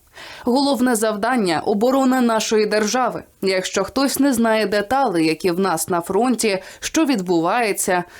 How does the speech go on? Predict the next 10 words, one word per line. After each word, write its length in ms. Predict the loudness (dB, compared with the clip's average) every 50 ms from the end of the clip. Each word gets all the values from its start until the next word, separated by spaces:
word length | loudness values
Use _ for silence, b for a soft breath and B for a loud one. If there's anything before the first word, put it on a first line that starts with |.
| B B B
і 100 | -2 0
забув, 460 | 0 0 0 2 0 0 0 0 -2
із 220 | 0 0 0 -2
ким 260 | -2 0 0 2 2
у 140 | 2 2 2
нас, 260 | 2 2 0 0 0
на 140 | 0 0 0
жаль, 240 | 0 0 0 0 0
таке 360 | 0 -2 -2 -2 0 -2 -2
сусідство, 840 | 0 0 0 -2 -2 0 0 0 0 0 -2 -4 -2 0 0 0